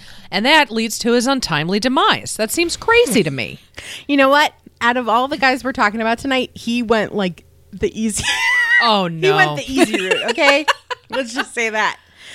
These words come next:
Speaker 1: Oh, poor guy.
Speaker 2: So Thomas Aquinas, canonized as a saint in thirteen twenty-three, fifty years after he died by Pope John the twenty-second.
Speaker 1: Mm.
Speaker 2: Um, related facts about Thomas Aquinas.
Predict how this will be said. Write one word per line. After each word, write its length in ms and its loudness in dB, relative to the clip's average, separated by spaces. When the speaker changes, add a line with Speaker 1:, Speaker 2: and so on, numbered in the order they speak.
Speaker 1:
Oh, 440 2
poor 200 -2
guy. 440 0
Speaker 2:
So 360 2
Thomas 340 0
Aquinas, 520 -2
canonized 600 0
as 160 -6
a 40 -16
saint 460 -4
in 200 -2
thirteen 360 -2
twenty-three, 440 -2
fifty 300 -4
years 180 0
after 240 -2
he 140 -6
died 240 -2
by 140 -2
Pope 260 -6
John 220 -2
the 60 -8
twenty-second. 880 -10
Speaker 1:
Mm. 220 0
Speaker 2:
Um, 460 0
related 420 0
facts 540 -2
about 260 -2
Thomas 260 -2
Aquinas. 440 -4